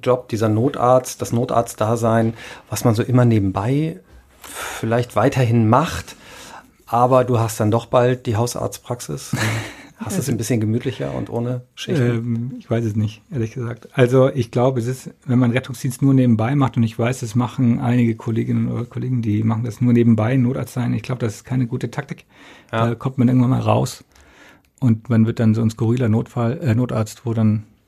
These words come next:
Speaker 2: alle die Augen rollen, wer dann Einsatz kommt. Mit einem weißen Kittel am besten noch.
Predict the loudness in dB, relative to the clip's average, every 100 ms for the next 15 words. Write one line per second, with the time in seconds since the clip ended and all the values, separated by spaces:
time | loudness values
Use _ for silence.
0 | _ _ -2 0 0 -2 2 4 4 2
1 | 2 0 0 0 -2 -4 -4 -4 -6 _
2 | _ _ _ -20 -20 -20 _ _ -8 -6
3 | -6 -8 -10 -8 -8 -6 -6 -8 -4 -4
4 | -4